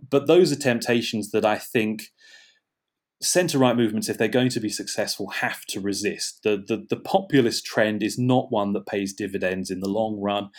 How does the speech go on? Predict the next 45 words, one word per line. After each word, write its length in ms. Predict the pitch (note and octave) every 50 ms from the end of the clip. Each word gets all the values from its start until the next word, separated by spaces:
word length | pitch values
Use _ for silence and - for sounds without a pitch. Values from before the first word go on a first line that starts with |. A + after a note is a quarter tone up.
| - - - - _ _
Um, 280 | A2 G#2 G2+ G2+ G2+ G2+
when 140 | G2+ G2+
you 100 | G2+ A2
look 180 | A2+ B2 - -
at 80 | - -
societies 640 | - A2 - - G#2 G2+ G2+ F#2+ G2 - G2+ F#2+ G2
getting 400 | - G2 F#2+ G2 F#2+ F#2+ G2 G2
more 240 | - G2 F#2+ F#2 F#2+
educated, 720 | G2+ G2+ G2+ - G2+ G2 - G2+ G2+ G2 G2 - G#2 G2 -
more 220 | G2 G2 F#2+ F#2+ F#2
liberal, 420 | F#2+ G2 F#2+ F#2+ - G2+ G2 F#2+ F2+ F#2
more 220 | G2 G2 G2+ G2+
diverse, 800 | G2 G2 F#2 G2 G2+ F#2+ - G2 F#2 F2+ F2+ F#2+ - - - - - - - - - - _ _ _
and 160 | A#2+ A2+ A#2
all 240 | D3+ E3+ G3 G3 F3+
of 160 | D#3 - -
that, 300 | - F#2+ F2 F#2+ F#2+ F#2+ - _ _ _ - _ _ _ _ _
uh, 180 | B2 A#2+ B2 -
and 120 | C#3 C3+ C3+
I'm 100 | C#3+ D#3
not 160 | F3 F#3 -
saying 260 | - D#3 C#3+ C#3 C3
you 120 | C3 B2+ -
have 220 | - B2 A#2 -
to, 200 | - - A#2 G#2+ - -
you 100 | A2+ G#2
have 140 | B2 A2+
to 100 | - -
cave 420 | B2 - - E3+ F#3 F3+ D3+ B2 -
on 140 | G#2 G2 F#2+
everything 460 | F#2+ F#2+ - F#2+ F#2+ - F#2 F#2 G2
and 140 | G2 F#2+ F#2+
let 180 | G2+ F#2+ G2
the 80 | - F#2
left 260 | F#2 G2 F#2+ - -
always 320 | A2+ G#2 G2+ G2+ F#2+ -
set 180 | - A2 G2 -
the 60 | -
terms 380 | - - - G2+ G2+ G2 F2+ F#2
of 80 | F#2
debate, 420 | - G#2 G2 G2 F2+ F2 E2+ E2+ - _
you 100 | - G2
know, 120 | F2+ - - -
absolutely 540 | A2+ A2 - - - G#2 F#2+ - - F#2+
not. 340 | G#2 C#3 F#3 F3 F2 E2+ -